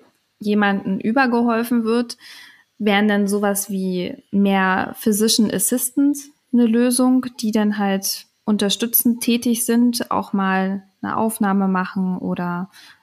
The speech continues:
ansonsten da helfen, wo halt Bedarf ist?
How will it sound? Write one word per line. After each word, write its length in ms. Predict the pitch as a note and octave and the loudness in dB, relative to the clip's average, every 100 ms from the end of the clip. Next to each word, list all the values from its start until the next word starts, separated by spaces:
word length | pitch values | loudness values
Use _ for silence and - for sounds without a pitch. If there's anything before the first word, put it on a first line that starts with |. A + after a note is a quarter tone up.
| - | -4
ansonsten 560 | G3 G3 G3 G3 - G3 | 0 2 2 0 0 2
da 220 | F3+ G3 | 2 2
helfen, 420 | G3+ G3+ G3+ G#3 | 2 0 0 0
wo 240 | G3 G3+ | 2 0
halt 240 | G3+ F#3+ G3 | 0 -2 -2
Bedarf 440 | F#3+ G3 G#3 - | -2 0 0 -2
ist? 360 | - G3 - | -2 -4 -4